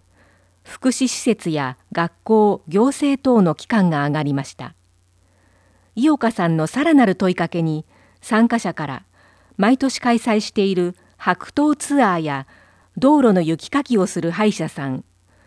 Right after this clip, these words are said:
受産施設のお祭りや移動販売など、箱物だけではない人と場所がどんどん出てきました。そしてそれぞれがつながることこそ社会資源だ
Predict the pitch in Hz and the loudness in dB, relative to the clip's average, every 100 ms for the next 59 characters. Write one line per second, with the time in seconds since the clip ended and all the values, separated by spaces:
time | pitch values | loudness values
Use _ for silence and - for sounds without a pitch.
0 | _ _ - 190 294 302 320 - 254 - | _ _ -6 -2 0 0 0 -2 -2 0
1 | 160 147 143 - 185 220 240 247 233 220 | -2 -2 -4 -2 2 2 2 0 2 2
2 | 170 214 277 269 285 226 185 165 156 143 | 2 2 2 4 4 4 2 -2 -4 -6
3 | - _ _ _ - 180 180 277 285 269 | -8 _ _ _ -6 -2 2 4 6 6
4 | 247 247 277 220 175 160 190 170 135 _ | 4 2 0 0 0 0 0 -2 -6 _
5 | _ _ - - 269 269 254 190 196 233 | _ _ -20 -4 -2 0 0 0 2 4
6 | 220 214 147 226 320 269 190 196 190 - | 4 2 0 2 4 6 4 4 0 -2
7 | 147 139 - 131 - _ _ - _ _ | -6 -8 -12 -18 -20 _ _ -20 _ _
8 | _ _ _ - 233 - 226 214 233 302 | _ _ _ -4 -2 0 0 0 2 2
9 | 302 247 180 165 - 226 302 320 311 302 | 2 2 2 -2 2 4 4 2 0 -2
10 | 311 302 262 170 147 - 175 254 277 - | -2 0 0 -2 -6 -4 -2 2 2 2
11 | 262 233 170 143 131 | 4 4 2 -2 -8